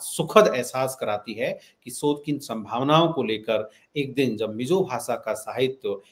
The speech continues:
हिंदी में अनुदित होकर के हिंदी पाठकों के समक्ष आएगा, यानी कि उस दहलीज पे भी खड़ा होगा, तो उससे हिंदी पाठक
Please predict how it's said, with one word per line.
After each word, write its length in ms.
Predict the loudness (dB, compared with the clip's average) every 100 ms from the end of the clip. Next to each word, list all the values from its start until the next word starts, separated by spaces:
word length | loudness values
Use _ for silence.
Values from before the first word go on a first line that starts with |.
| _ -8
हिंदी 220 | -4 -2
में 120 | -4
अनुदित 480 | -6 -8 0 0 2
होकर 220 | 0 0
के 180 | -2 -4
हिंदी 220 | -10 -10
पाठकों 460 | -8 -6 -6 -6 -8
के 120 | -8
समक्ष 520 | -10 -8 -8 -10 -14 -12
आएगा, 500 | 0 4 4 2 -2 -12 _ _
यानी 220 | -2 -2
कि 160 | -4 -4
उस 220 | -6 -2 0 0 -4 _
दहलीज 440 | -2 6 8 8 6
पे 100 | 4
भी 120 | 4
खड़ा 240 | 2 2
होगा, 320 | 2 2 0 0 -4 _
तो 60 | -6
उससे 180 | -4 -4
हिंदी 240 | -4 -6
पाठक 580 | -2 -4 -2 -2 -2